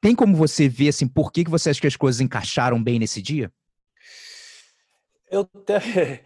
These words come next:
Speaker 2: <laughs> eu já pensei bastante sobre isso, né, também. É, esse dia aí, por que que ele foi dessa forma aí, entendeu? E o, né, depois de tantos anos competindo, ser um dos únicos campeonatos,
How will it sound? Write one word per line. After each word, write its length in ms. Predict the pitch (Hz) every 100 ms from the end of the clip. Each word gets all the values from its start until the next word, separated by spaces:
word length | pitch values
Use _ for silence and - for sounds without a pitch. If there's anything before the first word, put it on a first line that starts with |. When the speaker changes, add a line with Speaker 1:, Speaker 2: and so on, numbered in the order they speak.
| -
Speaker 2:
<laughs> 280 | - _
eu 60 | 147
já 140 | 147
pensei 300 | 190 196 -
bastante 480 | 185 165 - - 165 -
sobre 280 | 160 147
isso, 380 | 131 135 - 131
né, 260 | 127 113 113 -
também. 560 | 113 117 120 117 113 - -
É, 420 | 117 110 107 107
esse 180 | 110 117
dia 200 | 107 123
aí, 100 | 120
por 200 | - 123
que 120 | 135
que 100 | 131
ele 100 | 120
foi 420 | - - 127 113 _ _ _ _ _
dessa 300 | 117 120 123
forma 460 | - - 123 120
aí, 160 | 110 117
entendeu? 680 | 120 113 104 110 110 113 117
E 120 | 117
o, 140 | 113 - _
né, 200 | 113 120
depois 320 | 113 113 139 131
de 60 |
tantos 440 | - 156 - 117 120
anos 380 | 156 139 -
competindo, 760 | - 131 127 - 135 135 135 113 _ _ _ _ _ _ _
ser 180 | - 139
um 80 |
dos 200 | 139 127
únicos 280 | 135 156 -
campeonatos, 720 | - 127 143 131 135 131 123